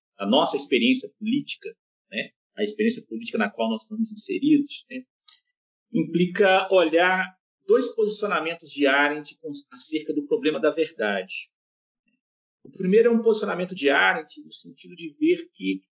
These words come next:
verdade e política não são categorias, é,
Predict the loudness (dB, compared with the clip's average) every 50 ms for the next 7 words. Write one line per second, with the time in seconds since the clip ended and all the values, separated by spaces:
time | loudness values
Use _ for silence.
0 | _ 0 0 0 0 2 0 0 0 0 -4 _ -6 -6 -6 -4 -8 -2 -2 -2
1 | -2 -2 -4 -4 -4 -4 -4 -4 -4 -4 -4 -6 -2 0 -2 0 2 2 0 0
2 | -2 -8 0 0 2 2 2 2 2 0 -2 -6 -6 -8 -6 0 2 6 6 6
3 | 6 4 0